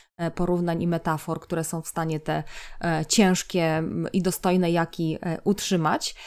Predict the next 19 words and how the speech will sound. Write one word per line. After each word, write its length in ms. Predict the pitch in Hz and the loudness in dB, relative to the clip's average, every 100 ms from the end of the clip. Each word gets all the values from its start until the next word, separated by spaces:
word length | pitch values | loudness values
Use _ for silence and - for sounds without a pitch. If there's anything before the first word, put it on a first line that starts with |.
| - - - | -16 -14 -4
E, 320 | 175 165 - | 0 0 0
no 120 | 190 | 0
to 100 | 196 | 2
jest 180 | 214 208 | 2 2
obszar 280 | 208 202 202 | -2 0 0
związany 360 | 190 190 196 196 | 2 4 4 4
z 80 | - | 4
podróżami, 960 | 220 208 202 175 175 143 143 180 240 - | 4 6 4 4 4 2 0 0 0 -4
e, 360 | 170 160 156 160 | -6 -4 -4 -4
no 100 | 185 | -2
bo 140 | 185 190 | -2 0
droga, 680 | 175 170 165 165 165 165 | 0 2 4 4 2 0
bo 120 | 160 165 | -4 -4
przygoda, 800 | - 180 165 160 160 156 156 156 | -6 -4 -2 0 0 -2 -2 -4
bo 100 | 160 | -6
wszystko 300 | - - 165 | -10 -12 -12
to, 120 | - | -10
co 120 | - | -8
się, 360 | 160 170 160 | -6 -4 -4